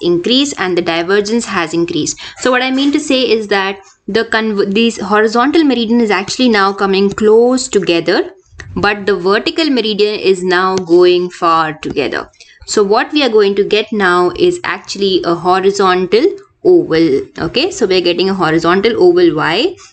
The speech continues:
Because the vertical meridian is now diverging and the horizontal meridian is now converging. So we are going to get a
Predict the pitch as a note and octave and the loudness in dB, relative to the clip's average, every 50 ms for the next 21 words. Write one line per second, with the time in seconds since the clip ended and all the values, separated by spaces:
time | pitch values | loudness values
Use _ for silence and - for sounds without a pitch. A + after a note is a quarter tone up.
0 | _ - - F#3 F#3 F#3 G3 F#3+ F#3 G3+ G#3+ - C4 B3 F#3+ E3+ E3 E3 F3 F3 | _ -6 -2 -2 0 2 2 0 0 0 -2 -2 -2 0 2 2 2 2 2 0
1 | - C4 C4+ F4+ F4+ F#4 E4 C#4 C4 B3+ A3+ B3+ C4 B3 A3+ G#3 G3+ F#3 F3+ F#3 | -2 -2 2 2 4 4 2 2 0 0 0 2 2 2 2 2 0 0 0 0
2 | F3+ F3 F3 E3 E3 E3+ E3 E3 D#3+ - E3+ D#3+ D#3+ E3 - - - _ _ - | 0 -2 -2 -2 0 0 0 0 0 -2 -2 -2 -2 -4 -10 -14 -20 _ _ -8
3 | - F#3+ F#3 F3+ F3 E3 E3+ E3+ - F4 - G3+ A#3 A3+ C#4+ D4 D#4 D4+ D4+ C#4 | -6 -6 -4 -4 -4 -4 -4 -4 -2 -2 -2 -2 -2 0 0 0 2 2 2 2
4 | B3 G#3+ F#3 F#3 E3+ F3 E3+ E3+ E3 E3 E3+ E3 D#3 D#3 G3 C#4 E4+ F4 - G3+ | 2 2 0 2 0 0 0 0 -2 0 0 0 0 2 2 0 0 0 -2 -2
5 | F3+ F3 E3 D#3 C#3+ B2 - - - - - - E3 E3 E3+ E3 D#3+ E3+ E3+ D#3+ | -2 -2 -4 -4 -6 -6 -6 -10 -14 -12 -8 -4 0 2 2 2 2 0 0 0
6 | - D#3 D#3+ D3+ D3+ - C#4+ G4+ F#4 | -2 -4 -4 -6 -4 -2 -2 -2 -2